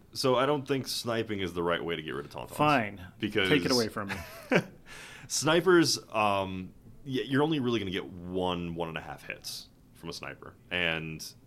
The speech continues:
Speaker 1: Tauntauns have eight health. Eh, they're not exactly the best target
Speaker 2: That's
Speaker 1: to be
Speaker 2: true.
Speaker 1: sniping.
Speaker 2: I, I had softened them up before then, and I was
Speaker 1: <laughs>
Speaker 2: plinging off the few s-, last couple of wounds,
Speaker 1: Yeah.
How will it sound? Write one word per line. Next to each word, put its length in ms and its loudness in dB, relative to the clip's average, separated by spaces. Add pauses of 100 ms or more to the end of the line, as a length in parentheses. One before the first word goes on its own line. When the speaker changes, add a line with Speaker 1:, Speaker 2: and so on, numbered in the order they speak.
(120)
Speaker 1:
Tauntauns 380 -8
have 120 -2
eight 160 -2
health. 360 -10 (600)
Eh, 120 -4
they're 160 0
not 200 2
exactly 460 -2
the 180 -4
best 560 -4
target 280 -6
Speaker 2:
That's 180 4
Speaker 1:
to 60 -4
be 80 4
Speaker 2:
true. 80 6
Speaker 1:
sniping. 260 4
Speaker 2:
I, 100 4
I 20 4
had 220 2
softened 400 -2
them 120 -8
up 140 -10
before 500 -14
then, 320 -12 (480)
and 100 -2
I 60 0
was 280 -8 (140)
Speaker 1:
<laughs> 160 -20
Speaker 2:
plinging 340 -4
off 160 -6
the 80 -12
few 160 -8
s-, 100 -10 (320)
last 340 -4
couple 280 -6
of 80 -8
wounds, 380 -10
Speaker 1:
Yeah. 280 0